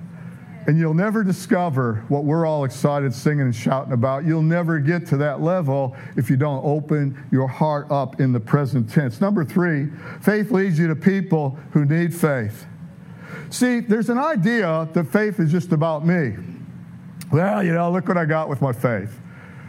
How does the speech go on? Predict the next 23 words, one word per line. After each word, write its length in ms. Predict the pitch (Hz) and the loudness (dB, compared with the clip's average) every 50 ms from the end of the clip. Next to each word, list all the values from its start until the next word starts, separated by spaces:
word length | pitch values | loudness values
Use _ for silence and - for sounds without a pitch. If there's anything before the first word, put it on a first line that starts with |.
| - - - | -18 -4 0
Look 260 | - 175 226 233 233 | 2 2 2 2 0
what 100 | 220 226 | 0 0
my 100 | 208 190 | 2 0
faith 320 | 175 - - 170 165 - - | 0 0 0 0 0 -2 -4
got 280 | - 131 117 110 - | -6 -6 -6 -6 -2
me." 100 | - 107 | -2 0
And 100 | 104 107 | 2 2
the 60 | 120 117 | 0 0
car's 400 | 117 - 135 143 143 139 107 135 | 0 0 0 0 0 0 0 0
out 180 | 135 135 143 | 0 0 -2
in 60 | - | -2
the, 260 | 139 135 143 139 139 139 | -2 -2 -2 -2 -2 -2
out 140 | 135 139 | -2 -2
in 60 | - 135 | -2 -2
the 80 | 127 | 0
driveway 600 | 117 120 127 120 113 104 104 101 104 101 95 - - - - - - - - - - - - - - | 0 0 0 0 0 -2 -2 0 0 0 -2 -2 -2 -4 -4 -6 -10 -14 -16 -16 -16 -16 -8 -2 0
or 180 | 143 151 160 | 0 2 2
the 80 | 156 147 | 2 2
house 400 | 139 131 131 135 139 135 131 - | 2 2 0 0 0 -2 0 0
or 60 | 143 | 2
whatever. 300 | 135 135 143 139 131 156 | 2 2 2 2 2 0
That's 220 | 214 277 285 294 | 0 0 0 -4
fine. 500 | - - 294 277 269 214 170 160 175 202 | -2 0 0 2 2 0 0 0 -2 -4